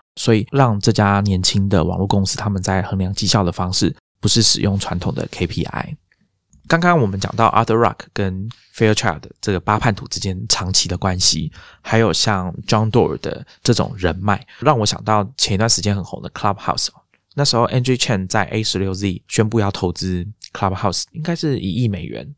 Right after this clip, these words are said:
的那一次投资的时候，有在A十六Z的部落格写一篇文章，讲说他其实跟 Clubhouse 的共同创办人 Paul Davidson 哦，在二零一二年的时候就已经认识了。当时 Paul Davidson 还在创办另外一家公司叫 Highlight，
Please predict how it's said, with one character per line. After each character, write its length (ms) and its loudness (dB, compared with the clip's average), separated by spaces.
的 120 -4
那 100 -4
一 40 -4
次 140 -6
投 180 -8
资 240 -10
的 100 2
时 160 4
候， 420 0
有 120 -2
在 240 2
A 160 0
十 120 0
六 80 4
Z 140 2
的 80 2
部 160 0
落 100 6
格 300 -6
写 180 -2
一 60 0
篇 160 0
文 180 -2
章， 300 -2
讲 220 0
说 280 -2
他 140 -4
其 160 -2
实 120 -4
跟 420 0
Clubhouse 460 -2
的 80 -4
共 160 -2
同 100 -2
创 160 -2
办 140 0
人 120 -4
Paul 220 0
Davidson 400 0
哦， 180 -16
在 300 -2
二 120 4
零 200 -2
一 140 2
二 80 4
年 160 -4
的 40 -6
时 100 -6
候 60 -8
就 120 -4
已 100 -10
经 140 -4
认 180 0
识 240 2
了。 140 -10
当 120 4
时 200 2
Paul 180 2
Davidson 320 2
还 140 -4
在 160 0
创 240 0
办 100 2
另 80 0
外 160 0
一 20 -2
家 140 -4
公 220 -2
司 140 2
叫 140 0
Highlight， 580 -4